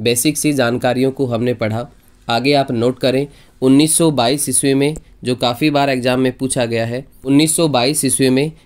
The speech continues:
हिंदी को राजभाषा बनाने के लिए, very important, हिंदी को राजभाषा बनाने के लिए जयपुर रियासत में आंदोलन चलाया गया। कब चलाया गया? उन्नीस सौ बाईस ईस्वी में। किसके लिए चलाया गया? हिंदी को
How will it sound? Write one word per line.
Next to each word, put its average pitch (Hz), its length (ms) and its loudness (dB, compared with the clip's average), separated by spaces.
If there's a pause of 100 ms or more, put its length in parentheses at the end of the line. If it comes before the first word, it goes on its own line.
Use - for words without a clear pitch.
(100)
हिंदी 143 380 2
को 185 240 4
राजभाषा 151 640 0
बनाने 127 400 0
के 113 160 -4
लिए, 104 240 -4 (440)
very 113 240 -2
important, 117 600 -2 (420)
हिंदी 123 360 2
को 123 240 0 (420)
राजभाषा 135 720 0
बनाने 120 400 0
के 120 180 -2
लिए 110 280 0 (500)
जयपुर 131 440 0
रियासत 123 440 0
में 131 260 0
आंदोलन 127 480 2
चलाया 110 320 -2
गया। 98 260 -6 (220)
कब 156 180 2
चलाया 135 300 2
गया? 131 260 0 (460)
उन्नीस 127 340 0
सौ 165 180 0 (180)
बाईस 127 320 -2
ईस्वी 110 260 -4
में। 104 160 -2
किसके 147 320 0
लिए 160 160 2
चलाया 139 280 0
गया? 139 200 -2
हिंदी 123 360 -2
को 147 240 -4